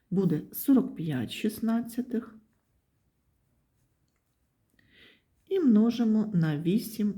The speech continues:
дев'ятих. Шістнадцять і вісім скорочуємо на вісім.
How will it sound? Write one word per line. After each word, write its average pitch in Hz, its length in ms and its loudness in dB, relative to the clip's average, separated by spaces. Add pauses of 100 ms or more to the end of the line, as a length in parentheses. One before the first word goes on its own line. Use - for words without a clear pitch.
дев'ятих. 165 880 -4 (760)
Шістнадцять 185 840 0
і 196 120 0
вісім 156 400 -2
скорочуємо 165 680 -2
на 120 160 0
вісім. - 560 -6